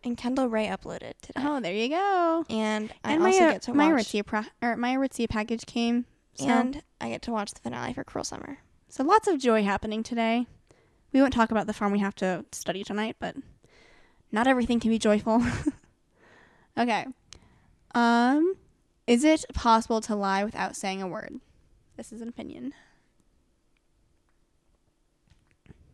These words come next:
Speaker 1: Are we excluding body language? Are we
Speaker 2: No, that's not speaking, so.
Speaker 1: Well, then you can y-,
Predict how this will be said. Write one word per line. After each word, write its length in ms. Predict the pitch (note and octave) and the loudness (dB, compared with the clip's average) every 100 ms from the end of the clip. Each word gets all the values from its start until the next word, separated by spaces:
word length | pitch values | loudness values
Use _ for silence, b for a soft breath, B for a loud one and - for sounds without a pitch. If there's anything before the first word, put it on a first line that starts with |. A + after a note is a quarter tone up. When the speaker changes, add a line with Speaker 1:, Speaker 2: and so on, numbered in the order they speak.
| _ _ _ _ _ | _ _ _ _ _
Speaker 1:
Are 120 | A3+ | -4
we 160 | A3 A3 | -2 -2
excluding 560 | - - - - A3 G#3+ | -2 -8 -8 -6 -6 -6
body 260 | G3 F#3+ | -6 -8
language? 560 | - - - - - - _ _ _ _ _ _ _ _ _ - | -12 -18 -20 -20 -20 -20 _ _ _ _ _ _ _ _ _ -18
Are 120 | A#3+ | -14
we 120 | A#3+ | -2
Speaker 2:
No, 480 | A#3+ G#3+ F3+ G3+ C4 C#4 | 0 0 -2 -4 -6 -6
that's 180 | - - | -12 -12
not 160 | - | -12
speaking, 500 | - - G#3+ A3+ F4 G#4 | -12 -14 -12 -8 -8 -8
so. 560 | - A3 G#3+ A3 - - _ _ _ _ - - _ _ _ _ _ _ _ - | -10 -8 -8 -12 -16 -20 _ _ _ _ -20 -20 _ _ _ _ _ _ _ -12
Speaker 1:
Well, 140 | B3 | -8
then 340 | A#3+ G#3+ A3 C4+ _ _ _ _ - | -6 -6 -6 -12 _ _ _ _ -16
you 140 | A#3+ | -12
can 160 | A3+ G3+ | -10 -8
y-, 160 | G3 | -8